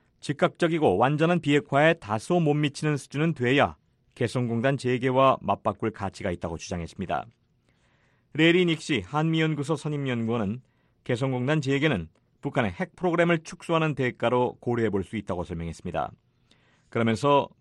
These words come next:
북한이 비밀 우라늄 농축 시설을 공개하고 완전한 조사를 허용하며 해당 시설을 폐기하겠다고 합의하는 것을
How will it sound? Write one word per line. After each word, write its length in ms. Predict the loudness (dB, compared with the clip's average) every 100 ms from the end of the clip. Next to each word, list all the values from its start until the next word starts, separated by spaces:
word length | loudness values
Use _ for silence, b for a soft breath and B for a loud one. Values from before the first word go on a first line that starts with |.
| _
북한이 320 | -10 -2 -2
비밀 380 | 0 0 4 2
우라늄 420 | 2 2 2 0
농축 320 | -2 -2 -6
시설을 380 | -6 -6 -2 -4
공개하고 720 | -4 -6 -2 -2 -2 -2 -4 -6 _ _ _
완전한 460 | -2 -2 0 0 0
조사를 420 | 0 0 2 0
허용하며 580 | 0 -2 0 0 -2 -4 _ _ _ _ 0
해당 240 | 2 2
시설을 520 | 0 -2 0 4 4 0
폐기하겠다고 760 | -2 2 4 4 4 2 2 2
합의하는 540 | -2 -4 0 2 2 0
것을 380 | 0 0 -2